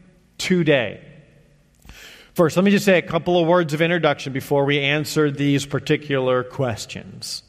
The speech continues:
I believe that there are gonna be people in this room and at the various campuses that Faith Church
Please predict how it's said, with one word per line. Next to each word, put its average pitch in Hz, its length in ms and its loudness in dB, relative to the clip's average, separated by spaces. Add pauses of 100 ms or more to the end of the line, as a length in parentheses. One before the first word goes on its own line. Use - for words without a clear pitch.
(800)
I 156 220 2
believe 165 460 0
that 131 140 -6
there 143 180 4
are - 20 2
gonna 143 140 0
be 131 100 -4
people 180 540 0
in 175 160 0
this 180 240 -2
room 127 260 -4
and 131 80 -2
at 127 80 -4
the 131 80 -6
various 160 600 2
campuses 147 640 -2
that 123 180 0
Faith 151 380 0
Church 156 420 -4